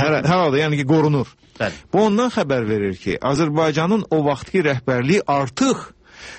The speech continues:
Speaker 1: güclü vizyona, baxışa malik idilər. Onlar görürdülər ki, iyirminci əsr hansı əsr olacaq? İyirminci əsr monarxların bir-bir yıxıldığı, demokratik üsul dairənin dünya üzrə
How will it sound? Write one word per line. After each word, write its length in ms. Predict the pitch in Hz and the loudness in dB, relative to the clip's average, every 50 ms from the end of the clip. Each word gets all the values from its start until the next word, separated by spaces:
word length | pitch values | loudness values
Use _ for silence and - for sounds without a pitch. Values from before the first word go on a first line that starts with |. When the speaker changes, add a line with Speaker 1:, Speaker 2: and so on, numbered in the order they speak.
| - - - _ _ | -20 -20 -20 _ _
Speaker 1:
güclü 460 | - 151 160 143 127 123 135 170 233 247 202 131 | 0 2 2 2 2 2 2 2 2 2 2 2
vizyona, 480 | 123 175 175 131 143 165 151 147 143 123 104 | 2 2 2 2 2 0 0 0 -2 -2 -2
baxışa 540 | 98 135 131 - - - - 185 156 123 - _ - | -2 -2 -2 -2 -4 -2 0 0 0 -2 -4 _ -4
malik 380 | 110 110 107 104 101 - - 104 | -4 -2 -2 -4 -6 -6 -4 -2
idilər. 160 | 98 101 101 - | 0 0 2 2
Onlar 220 | 147 160 190 214 202 | 2 2 2 2 2
görürdülər 540 | 147 147 170 196 233 226 180 156 147 127 110 | 2 2 2 4 2 2 2 2 0 0 0
ki, 140 | - - 127 123 | -2 -2 0 2
iyirminci 460 | 151 156 147 151 156 151 139 165 160 | 2 2 2 2 2 0 0 0 0
əsr 240 | 139 - - 135 123 | -2 -2 -2 -2 0
hansı 240 | 131 135 123 - 143 | 0 -2 -2 -2 -2
əsr 240 | 127 113 - - 95 92 | -2 -2 -2 -2 -2 -2
olacaq? 320 | 85 82 78 - 73 - - | -2 -2 -2 -4 -4 -2 0
İyirminci 460 | - 156 156 151 156 160 160 175 175 | 2 2 4 4 2 2 2 2 2
əsr 220 | 160 - - 156 139 | 2 0 0 2 2
monarxların 600 | 131 123 127 139 135 - - 135 131 127 139 139 127 | 2 2 2 0 -2 -2 0 0 0 2 0 0 0
bir-bir 360 | 120 131 123 107 117 117 113 - - - - - _ - | 0 0 2 2 0 -2 -2 -6 -12 -20 -20 -8 _ -2
yıxıldığı, 600 | 113 117 - 120 113 110 95 104 95 87 101 98 95 92 95 | 0 0 2 2 0 2 2 0 2 2 2 2 2 2 0
demokratik 540 | 127 127 127 120 - 123 123 - 147 - 117 | 0 0 0 -2 -2 -4 -4 -4 -4 -2 -2
üsul 240 | - - - 135 123 110 | 0 2 2 2 2 2
dairənin 400 | 120 117 113 117 117 123 127 123 113 - - - 127 | 2 2 2 2 2 2 2 0 0 -4 -8 -4 0
dünya 380 | 117 139 139 135 139 156 156 147 | 2 2 4 4 4 4 4 2
üzrə 300 | 135 120 107 120 127 120 | 2 2 2 0 0 0